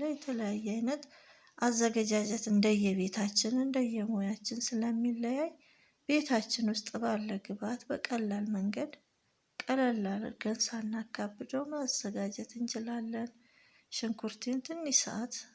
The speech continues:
ወስጄ ጠበስኳት። ከዛ ደግሞ በካሮት መሰልሰያ የተሰለሰለ ካሮት ጨምሬበታለሁ። አንድ ካሮት ከፍ ያለ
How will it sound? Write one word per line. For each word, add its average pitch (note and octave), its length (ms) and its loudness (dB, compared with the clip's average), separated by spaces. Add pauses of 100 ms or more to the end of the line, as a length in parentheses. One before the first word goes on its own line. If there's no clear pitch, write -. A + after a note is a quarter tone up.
(420)
ወስጄ - 500 -8 (960)
ጠበስኳት። G#3+ 720 -6
ከዛ G3 260 -6 (140)
ደግሞ A#3 260 -4 (680)
በካሮት G#3+ 640 -2
መሰልሰያ A3+ 680 0 (180)
የተሰለሰለ A3+ 880 -4 (1300)
ካሮት G3 500 0 (460)
ጨምሬበታለሁ። G#3 1000 -4 (100)
አንድ A3+ 320 0
ካሮት A3+ 480 -4
ከፍ - 300 -6
ያለ G#3 220 -6